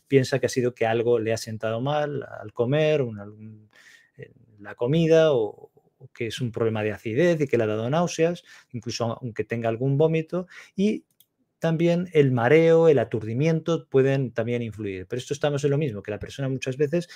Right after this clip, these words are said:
es una sensación difusa, le quita importancia porque piensa que esto se debe a, mm, que, eh, bueno, que hace mucho calor o que, mm, a, mm, a que tiene exceso de trabajo o que, o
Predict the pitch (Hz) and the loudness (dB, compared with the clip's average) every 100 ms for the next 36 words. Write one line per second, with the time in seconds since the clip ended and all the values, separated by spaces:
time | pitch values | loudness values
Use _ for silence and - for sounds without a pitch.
0 | - - 127 135 123 131 127 147 139 135 | -20 -10 -4 -2 -2 -4 -4 -2 2 0
1 | 139 156 165 135 117 123 123 131 131 135 | 0 2 6 6 4 0 0 0 0 0
2 | 139 139 - 110 123 113 127 120 117 - | 0 0 -2 0 0 0 -2 -2 -4 -2
3 | 131 131 - - _ - - 113 113 117 | -2 -4 -16 -20 _ -6 2 6 6 4
4 | 127 123 110 104 95 95 101 107 107 - | 2 2 -2 -6 -10 -14 -20 -20 _ -10
5 | 104 101 104 107 - 127 127 - 120 123 | -8 -8 -12 -14 -20 -20 -20 -20 -16 -14
6 | 104 _ - 113 107 104 104 - - - | -14 _ -4 -2 -2 -6 -12 -18 -6 0
7 | 120 120 110 113 143 170 180 170 - 117 | 2 0 0 4 6 8 8 8 6 2
8 | 110 113 - 117 110 110 104 104 - 135 | 0 -6 -6 -6 -6 -8 -10 -12 -16 -20
9 | - 127 120 113 117 113 - - 117 113 | -20 -12 -10 -6 -4 -4 0 2 2 2
10 | 117 - 113 131 143 170 - 165 170 117 | -2 0 2 4 6 6 6 4 6 4
11 | - 113 104 113 131 127 - - - - | 2 -2 -4 -8 -20 -20 -20 -20 -20 -14
12 | - | -14